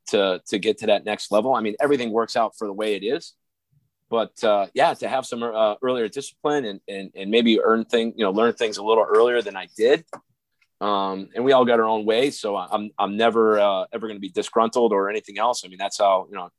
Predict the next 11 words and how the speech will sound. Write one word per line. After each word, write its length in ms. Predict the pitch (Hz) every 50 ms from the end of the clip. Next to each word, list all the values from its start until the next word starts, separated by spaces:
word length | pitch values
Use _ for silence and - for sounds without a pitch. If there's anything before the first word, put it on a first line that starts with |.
| _ _
<laughs> 180 | _ _ _
found, 440 | - - - - 160 135 120 110 - _ _ _ _ - - - _ - -
you 100 | - 123
know, 180 | 107 104 92 _ - - _ _ -
Mill 220 | 104 120 131 139
Pond 440 | 135 - 139 131 131 131 131 131 127
and 160 | 113 104 101 _ _ _ _ _ _
for 100 | - 101
you, 420 | 101 117 135 143 147 151 151 147 _ _ _ -
I 100 | 92 101
mean, 300 | 101 107 104 104 101 98